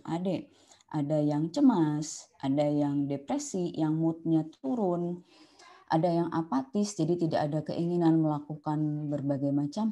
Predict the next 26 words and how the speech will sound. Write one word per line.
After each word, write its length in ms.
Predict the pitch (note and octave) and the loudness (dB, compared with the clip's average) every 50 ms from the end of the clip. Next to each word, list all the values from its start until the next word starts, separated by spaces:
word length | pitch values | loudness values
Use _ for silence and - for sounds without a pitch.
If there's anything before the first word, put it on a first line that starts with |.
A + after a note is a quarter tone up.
| F3+ | -2
hal. 480 | F3 D#3+ D#3 D3+ D3 D3 D3 D3+ D3+ D#3 | -2 -2 -2 -2 -2 -4 -6 -8 -10 -10
Juga 320 | - C#4 C#4+ C#4 - - | -10 -8 -4 -2 -2 -2
ada 240 | G3+ G3 G3+ A3+ A3 | -2 -2 -2 0 0
yang 240 | G#3+ G3+ G3 G#3 G#3 | 0 0 0 0 0
mengalami 560 | G3+ F#3 E3+ D#3 D#3 D#3 D#3+ E3 F3+ F#3+ F3+ | 0 0 0 0 0 0 0 -2 -2 -4 -4
delusi, 800 | D3 D3 D3+ F3 B3 C#4+ C#4+ - - G3+ F#3+ F3+ F3 - - - - E3 | -4 -4 -2 -2 -2 -4 -4 -6 -6 -4 -4 -2 -2 -4 -6 -8 -10 -8
halusinasi, 1120 | D3 D3 D3+ D#3 - - E3+ D#3+ E3+ G#3+ C4 C4 - - - F3+ E3+ E3 E3 E3 - - | -4 -4 -4 -4 -6 -4 -4 -2 -2 0 -2 -2 -4 -4 -4 -2 -2 -2 -4 -4 -6 -8
misalkan 640 | - D3+ - - D3 D3+ D3+ D3+ D#3 D#3 D#3 C#3+ C#3 | -10 -8 -8 -8 -8 -8 -8 -6 -4 -2 0 0 -2
ya. 80 | C#3 - _ _ _ - - - _ | -2 -6 _ _ _ -20 -20 -20 _
Kemudian 480 | _ - A3 A3+ A3+ A3+ A#3+ C4+ D4+ D4+ | _ -2 0 0 2 2 4 4 4 2
ada 320 | D4 - F#3+ E3+ F3 E3+ | 2 0 0 0 0 0
juga 240 | D#3+ F3 F3+ F3+ C4+ - - | 0 0 0 0 0 0 -2
istilah 480 | G#3 - - G3+ G3 G3 A3+ C4 C4 | -4 -4 -4 -2 0 0 0 0 -2
sundowning. 880 | B3+ - - B3+ A#3+ B3+ B3 A#3+ A3 G#3 G#3 A3 B3 A#3+ F3+ D3+ D3 - - _ _ _ _ _ _ _ _ _ - | -4 -4 -2 2 4 4 4 6 4 4 4 6 6 4 4 2 -2 -4 -12 _ _ _ _ _ _ _ _ _ -4
Sundowning 560 | - G3 G3 G3 F#3+ G#3 G#3+ A3+ C4+ D#4+ D#4+ | 2 2 4 6 6 6 6 6 6 4 4
kalau 240 | D#4 A3+ F#3 F#3 F#3+ | 4 2 4 4 4
di 160 | F#3 F3+ F#3+ | 2 2 0
pada 320 | - - F3+ E3+ E3 F3 - | 0 0 0 0 0 0 0
orang 320 | - F3 F3+ A3+ C#4 C4+ | 0 0 0 2 4 4
dengan 320 | A#3+ G3 D#3 D#3+ D#3+ D#3 D3 | 4 4 4 4 2 4 2
demensia 480 | D3+ D3 D3+ D#3 D3+ D3 - F3 F3 | 2 2 2 2 0 0 -2 -4 -4
itu 480 | - - E3+ - - - B3+ D#4+ G4 - - _ _ _ _ _ - | -2 -2 -4 -4 -4 -4 -4 -4 -4 -6 -10 _ _ _ _ _ -6
eh, 220 | D3 D#3 D3+ D3+ | -4 -2 -2 -2
seakan-akan 960 | D#3 - - - E3 E3 - F3 F#3 - - E3 E3 - A#3 C4+ C#4 C#4+ - - | -4 -6 -6 -6 -6 -6 -6 -6 -6 -6 -6 -6 -4 0 2 2 2 2 0 -4
pada 320 | G3 F#3 E3+ D#3+ D#3+ D#3+ D#3 D#3+ | -2 -2 -2 0 0 0 0 -2
saat 500 | - - B3+ C4 B3+ - - - - - | -2 -4 -4 -4 -4 -4 -6 -8 -8 -8